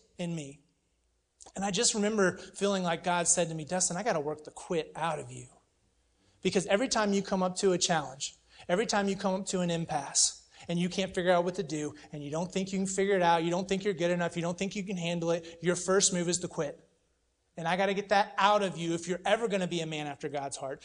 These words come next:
if you're ever gonna be effective, I gotta work the quit out of you, because that's always gonna hold you back.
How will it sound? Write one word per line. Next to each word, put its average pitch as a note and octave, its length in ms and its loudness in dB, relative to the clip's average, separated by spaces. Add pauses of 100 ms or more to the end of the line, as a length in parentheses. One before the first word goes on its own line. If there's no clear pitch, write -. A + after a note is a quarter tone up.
(120)
if F#3 140 0
you're G3 180 -2
ever A#3 280 6
gonna F#3+ 180 0
be E3+ 140 0
effective, E3 440 -2
I G3 120 2
gotta G#3+ 180 4
work F#3+ 240 0
the E3+ 60 -10
quit - 440 -4
out A#3+ 280 4
of E3+ 160 0
you, C#3+ 240 -12 (640)
because G3 200 2
that's A#3+ 220 4
always A#3 300 6
gonna F#3+ 160 -2
hold G3+ 340 -2
you F3 140 -4
back. - 540 -8